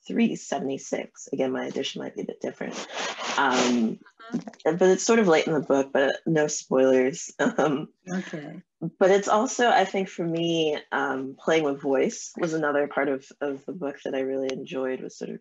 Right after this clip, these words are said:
Speaker 1: creating these characters, as I said, and then playing with their voices. So we get a little bit of, um, an insight into each of them, uh, as the sort of, as the narrative weaves. Um, and so this one is sort of an outlier,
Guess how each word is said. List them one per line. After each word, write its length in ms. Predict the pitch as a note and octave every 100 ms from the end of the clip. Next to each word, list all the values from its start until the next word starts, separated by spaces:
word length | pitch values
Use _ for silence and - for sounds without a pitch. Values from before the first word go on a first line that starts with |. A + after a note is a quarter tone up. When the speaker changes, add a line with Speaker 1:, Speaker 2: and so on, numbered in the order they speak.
| -
Speaker 1:
creating 320 | D3 C#3 C3+
these 180 | C3+ -
characters, 560 | - D#3+ E3 - D3 D3
as 120 | B2+
I 80 | C#3
said, 260 | - C#3
and 100 | C3
then 200 | C3 B2+ - - - - _
playing 260 | - D#3+ D3
with 120 | C#3
their 140 | C#3
voices. 480 | B2+ C3 C3 - B2+
So 120 | -
we 100 | C3+
get 280 | C3+ C3 - -
a 40 |
little 300 | C#3 C#3 C#3
bit 140 | - C3
of, 140 | C3
um, 420 | B2 B2 - G#3+ - _ _ _ _ _ _ _ -
an 140 | E3
insight 540 | - D#3+ D#3+ - C#3+ D3
into 240 | C3+ C3
each 220 | - C#3 -
of 140 | C#3
them, 380 | B2+ B2 C3 C3 - -
uh, 380 | C3 C3 C3 - - - _ _ _ _
as 300 | - C3+ B2+
the 100 | C3+
sort 240 | C3+ C3 A#2+
of, 160 | C#3 - _
as 200 | D3 C3
the 60 | C#3
narrative 420 | C3+ C3 B2+ -
weaves. 580 | C3+ C3 B2 - - - _ _ _ _ _ -
Um, 440 | C#3 C3+ B2 B2 -
and 100 | D3
so 140 | D#3+
this 200 | D#3+ -
one 200 | D4 -
is 100 | C#4
sort 140 | F#3
of 80 | F3
an 100 | D3 -
outlier, 600 | A2 - F3 E3 F#3+ C#4